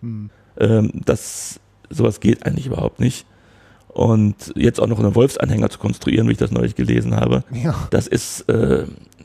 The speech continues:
Speaker 2: ja, fast schon, äh, fast schon perfide.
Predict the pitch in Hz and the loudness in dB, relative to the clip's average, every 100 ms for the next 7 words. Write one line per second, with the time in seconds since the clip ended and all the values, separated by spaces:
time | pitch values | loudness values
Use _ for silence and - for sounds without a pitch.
0 | - - - - 64 - - 58 - 143 | -8 -4 -2 -2 -4 -4 -6 -6 -6 -12
1 | - - - 120 113 - 135 - _ _ | -20 -18 -4 0 0 -2 -8 -14 _ _
2 | _ _ _ _ _ _ - - - 107 | _ _ _ _ _ _ -4 -2 -2 -2
3 | 104 - 107 104 | -2 -2 -2 -2